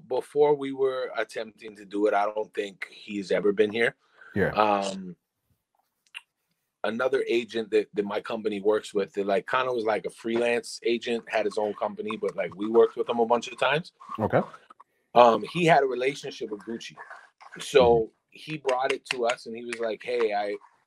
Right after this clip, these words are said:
Speaker 1: you know, I wanna, I wanna get this done and I,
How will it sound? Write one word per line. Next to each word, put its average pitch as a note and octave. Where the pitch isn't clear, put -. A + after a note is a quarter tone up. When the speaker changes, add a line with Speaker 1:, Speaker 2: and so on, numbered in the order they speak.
Speaker 1:
you A2+
know, G2+
I G2+
wanna, G2+
I G#2
wanna G2+
get G2
this F#2
done A2
and G2
I, F#2+